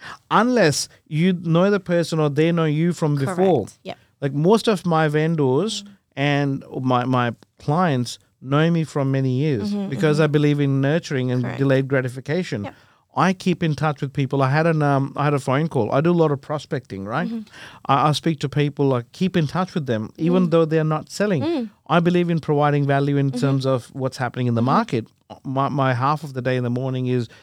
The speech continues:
Speaker 1: calling the buyers, calling the vendors, and speaking to people. And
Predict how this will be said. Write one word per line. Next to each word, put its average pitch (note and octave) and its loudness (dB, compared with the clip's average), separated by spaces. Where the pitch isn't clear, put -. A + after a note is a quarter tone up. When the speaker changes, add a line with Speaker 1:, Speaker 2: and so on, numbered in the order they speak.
Speaker 1:
calling B2 4
the A#2 4
buyers, C#3 0
calling B2 -2
the A2+ -2
vendors, C#3+ 0
and B2 -4
speaking C3+ -6
to B2 -6
people. D3 -4
And D3+ 0